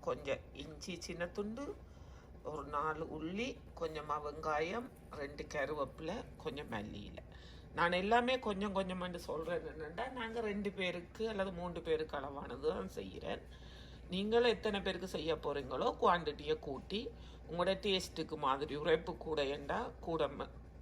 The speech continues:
பச்சை மிளகாய், ஓ, நீங்க காஞ்ச மிளகாயில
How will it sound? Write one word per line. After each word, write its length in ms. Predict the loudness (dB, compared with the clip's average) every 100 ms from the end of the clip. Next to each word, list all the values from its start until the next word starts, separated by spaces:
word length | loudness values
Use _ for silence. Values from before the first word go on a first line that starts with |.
| -8 -6
பச்சை 260 | -4 -4 -4
மிளகாய், 440 | -4 -2 0 0 -2 -10 -14 -14 -14 -2 4
ஓ, 60 | 6 6 4
நீங்க 220 | -2 0 0 -2 -12 -14 -12 2
காஞ்ச 220 | 4 4 0 -2
மிளகாயில 440 | 0 2 2